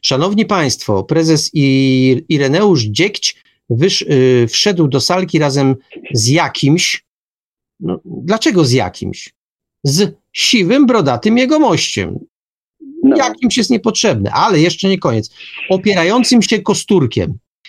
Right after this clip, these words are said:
Speaker 1: Więc albo opierającym się na kosturku, albo, y, podpierającym się kosturkiem. Y, te dwa wyrazy, y, razem nie pasują po prostu. Opierającym się kosturkiem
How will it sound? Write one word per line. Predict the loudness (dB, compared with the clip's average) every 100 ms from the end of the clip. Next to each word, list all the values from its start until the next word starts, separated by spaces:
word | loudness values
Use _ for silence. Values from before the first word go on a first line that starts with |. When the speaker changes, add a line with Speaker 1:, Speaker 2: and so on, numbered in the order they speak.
| _ -6
Speaker 1:
Więc | -4 -4 -8 _
albo | -2 0 2 0
opierającym | 0 0 2 2 2 2 2
się | 2 2 2 2 0
na | 0 0
kosturku, | 0 -2 -2 0 2 2 2 0 0 _ _ -4
albo, | -2 0 0 2 0 -2 _ _ 0
y, | 2 0
podpierającym | -2 -2 0 0 2 2 2 0 0 0
się | 0 0 0 -4 -6 _ _ -4
kosturkiem. | -4 0 0 0 0 -2 -4 _ _ _ -2
Y, | -2
te | -2 -4
dwa | -2 0 0 0 -2 -2
wyrazy, | 0 2 0 0 2 2 2 2 2 4
y, |
razem | 2 0 0 0 0
nie | 2 2
pasują | 2 -2 2 2 2 0
po | -4 -4
prostu. | -4 -2 -2 -4 -2
Opierającym | -2 0 0 2 2 0 2 0
się | 2 0 0
kosturkiem | -2 0 0 0 0 -2